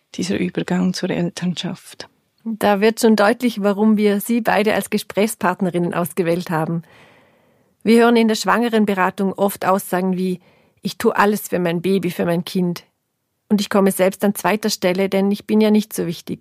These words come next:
Speaker 2: Kennt ihr diese Aussage auch?
Speaker 1: Ja, das kennen wir sehr gut, natürlich. Wenn ich mich immer an zweiter Stelle stelle, kann es sein, dass ich meine eigenen Bedürfnisse vernachlässige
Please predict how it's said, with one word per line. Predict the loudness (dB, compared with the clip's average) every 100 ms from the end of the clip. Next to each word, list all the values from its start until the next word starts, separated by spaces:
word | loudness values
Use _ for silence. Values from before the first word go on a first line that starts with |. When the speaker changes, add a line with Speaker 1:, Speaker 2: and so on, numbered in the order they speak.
| -10
Speaker 2:
Kennt | -6 -6 -4
ihr | -2 -2 -2
diese | -2 0
Aussage | -2 -2 -2 -2 -2
auch? | -2 -4 -14 _ _ _ _ _ _ _ _ _ _ _ 0
Speaker 1:
Ja, | 2 6 4 4
das | -2 -4
kennen | 0 4 4
wir | 2
sehr | -2 -2 -2
gut, | 2 0 0 -6 -8
natürlich. | -8 -2 0 0 -2 -4 -20 _ _ -8
Wenn | -2 2 2
ich | 0 -2 -6 0
mich | 0 0 -2
immer | -2 0 0
an | 0 -2
zweiter | -2 -4 -2 -4
Stelle | -4 -4 -4 -2 -4 -4
stelle, | -6 -4 0 0 2 0 -2 -14 _
kann | -2 0
es | 0
sein, | -2 -2 0
dass | -2 -6
ich | -6 -2
meine | -2 0
eigenen | -2 -2 -2 -2
Bedürfnisse | -4 -4 -4 -4 -6 -6 -8
vernachlässige | -4 -2 -2 -4 -6 -4 -4 -6 -10 -6 -6